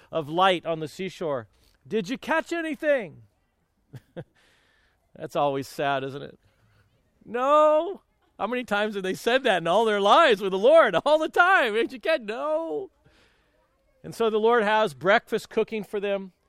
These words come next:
He has fish. I think that's kind of poetic, right? "You fished for fish. I actually got fish. You didn't need to go fishing for fish. I have the fish." And so, uh, they come in, and the Lord, so,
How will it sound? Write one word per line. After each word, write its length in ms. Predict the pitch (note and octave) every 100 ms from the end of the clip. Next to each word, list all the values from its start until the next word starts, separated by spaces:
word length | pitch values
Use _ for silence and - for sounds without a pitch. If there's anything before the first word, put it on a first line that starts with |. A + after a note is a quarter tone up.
| _ _ _ -
He 80 | F3
has 180 | E3
fish. 420 | - - A3 - F#3+
I 100 | F3+
think 180 | G3
that's 200 | F#3 F3+
kind 220 | - F#3+ E3
of 80 |
poetic, 560 | - E3 E3 E3 D3+ C3+
right? 220 | D#3+ E3+ _ _
"You 120 | F#3
fished 320 | - C#4 C#4 -
for 120 | G#3+
fish. 280 | - A#3 G#3+
I 160 | G3+
actually 240 | A3+ A3 F3+
got 240 | G3 F#3
fish. 540 | A3 F#3+ - - - _ _ _ _ -
You 80 |
didn't 160 | D#3+ F#3
need 140 | F#3
to 100 | F3
go 140 | E3+ D#3+
fishing 320 | - D#3 D3+
for 140 | C3 D#3
fish. 260 | F#3+ D3+
I 100 | C#3+
have 200 | C#3 D3
the 80 | B2+
fish." 460 | - A2+ F#2 - _ _ _ _ _ _ _ _ _
And 240 | - D#3 C#3
so, 300 | F3+ D#3 D3
uh, 320 | C#3 C3+ F#2+
they 200 | D#3+ C#3+
come 280 | - G3+ F#3
in, 240 | F#3 F3+
and 140 | D#3 D3
the 80 |
Lord, 240 | D#3+ F#3 F3+
so, 360 | - G3+ F3+